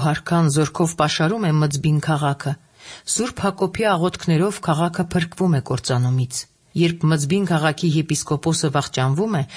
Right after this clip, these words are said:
նրա փոխարեն Սուրբ Հակոբին են ընտրում եպիսկոպոս, ինչպես նախապես մարգարեացել էր Հակոբին նրա ուսուցիչ Սուրբ Մարուքեն։ Սուրբ Հակոբ Մզբնեցին և նրա ուսուցիչ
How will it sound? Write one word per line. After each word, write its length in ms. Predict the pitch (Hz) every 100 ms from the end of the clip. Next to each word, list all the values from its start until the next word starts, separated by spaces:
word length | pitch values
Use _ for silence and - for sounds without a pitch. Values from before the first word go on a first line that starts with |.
| - - 160
նրա 200 | 180 254
փոխարեն 520 | - 185 180 180 220
Սուրբ 240 | - 226 -
Հակոբին 480 | 185 196 185 165 139
են 120 | 131
ընտրում 360 | 131 135 139 131
եպիսկոպոս, 640 | 131 135 - 131 - 131 - - - - - 170
ինչպես 320 | 170 226 202
նախապես 500 | 185 180 165 202 185
մարգարեացել 760 | 170 170 170 156 147 - 190 190
էր 120 | 170 151
Հակոբին 460 | 143 139 - 180 160
նրա 200 | 156 151
ուսուցիչ 500 | 139 - 139 - 196 - - -
Սուրբ 460 | - - 160 - 139
Մարուքեն։ 540 | 139 139 139 110 104 - _ _ _
Սուրբ 360 | - - 185 180
Հակոբ 360 | 156 160 180 170
Մզբնեցին 680 | 170 143 156 156 151 - 175
և 160 | 143 139
նրա 180 | 139 139
ուսուցիչ 460 | 135 135 139 - 165